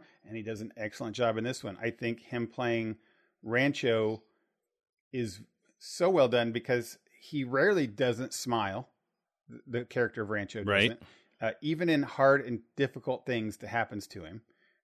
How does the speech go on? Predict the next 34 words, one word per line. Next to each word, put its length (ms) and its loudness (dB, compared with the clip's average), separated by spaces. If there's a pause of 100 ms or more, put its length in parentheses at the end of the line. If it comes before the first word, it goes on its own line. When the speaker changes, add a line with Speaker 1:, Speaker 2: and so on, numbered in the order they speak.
Speaker 1:
And 140 0
that's 160 0
one 240 4
of 60 4
the 100 0
things 300 -4
that 100 -6
makes 260 -2
him, 380 -4 (140)
like, 200 -2
they, 400 0
they're 200 2
always 200 4
calling 300 -2
him 160 -12
Your 300 -6
Holiness 720 -6
and 160 -8
stuff, 300 -6 (280)
makes 260 -2
him 120 0
a 60 -2
good 200 -2
friend, 380 -4
Speaker 2:
<laughs> 0 -
Speaker 1:
makes 220 0
him, 140 -2
everybody 380 -2
want 280 -4
to, 260 -6 (540)
um, 340 -4 (220)
like 260 2
him 260 -4
and, 240 -4